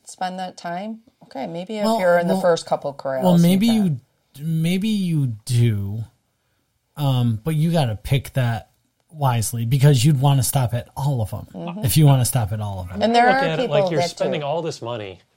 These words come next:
Speaker 3: for this experience. What's the point in trying to win the race? There's only one person winning the race.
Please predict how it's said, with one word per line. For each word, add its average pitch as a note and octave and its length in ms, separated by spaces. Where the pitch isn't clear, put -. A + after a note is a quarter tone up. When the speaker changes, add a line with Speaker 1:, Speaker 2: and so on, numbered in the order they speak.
Speaker 3:
for A2+ 300
this - 560
experience. F2+ 840
What's C#3 460
the - 100
point C#3 460
in G2+ 140
trying A2 380
to G2 420
win G#2 460
the F2 100
race? E2 440
There's A#2+ 160
only D#3 160
one F3 220
person D3 340
winning B2 240
the G2+ 80
race. F#2+ 340